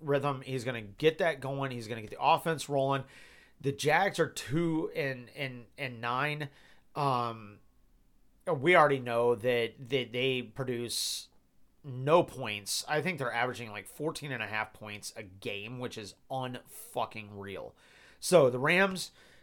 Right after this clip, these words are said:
um, Aaron, uh, Aaron Donald and Leonard Floyd are going to smash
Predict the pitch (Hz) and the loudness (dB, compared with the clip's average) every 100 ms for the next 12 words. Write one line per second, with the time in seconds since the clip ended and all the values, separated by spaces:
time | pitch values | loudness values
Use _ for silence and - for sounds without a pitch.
0 | _ 165 156 139 127 135 143 175 208 - | _ 2 2 2 0 -6 -2 0 0 -2
1 | 160 135 135 175 208 143 156 151 151 - | 0 0 2 0 2 2 4 2 -2 -12
2 | _ _ 151 139 131 147 160 - 143 135 | _ _ -4 -2 -2 2 2 2 4 4
3 | 131 - 139 139 147 147 170 - - 147 | 4 0 -2 0 -2 -2 -2 -6 -4 -2
4 | - - - - 156 123 135 160 110 113 | 0 2 4 2 2 4 12 12 12 2
5 | - | -4